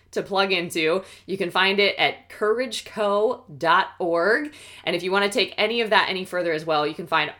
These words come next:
more information and become a God's Vibes Insider over at julianapage dot com. All right, how do we deal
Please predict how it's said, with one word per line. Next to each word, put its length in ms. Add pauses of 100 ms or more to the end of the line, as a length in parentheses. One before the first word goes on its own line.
more 320
information 800
and 320
become 540
a 320
God's 560
Vibes 680
Insider 680
over 240
at 120
julianapage 1120 (280)
dot 240
com. 300 (720)
All 80
right, 140 (500)
how 460
do 400
we 640 (800)
deal 440